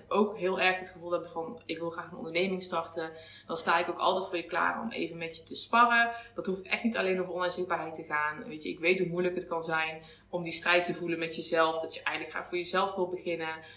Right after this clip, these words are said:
eh, maar dat je, eh, dat niet durft. Eh, v-, hè, financiën natuurlijk. Ehm, hoe,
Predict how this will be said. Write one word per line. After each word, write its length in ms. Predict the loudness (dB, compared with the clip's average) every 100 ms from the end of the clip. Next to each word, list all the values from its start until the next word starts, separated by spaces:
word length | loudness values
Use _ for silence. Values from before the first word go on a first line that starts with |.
| -18 -10
eh, 260 | -8 -6
maar 160 | -2 2
dat 220 | 2 0
je, 80 | -4
eh, 360 | -4 -8 -10
dat 160 | -10 0
niet 180 | 2 4
durft. 580 | 4 6 4 2 -6 -8
Eh, 160 | -6
v-, 300 | -4 -6 -8
hè, 80 | -8
financiën 640 | -4 0 2 2 2 0
natuurlijk. 680 | -2 -2 2 4 4 2 -4
Ehm, 320 | -6 -6 -6 -10 -10
hoe, 200 | -8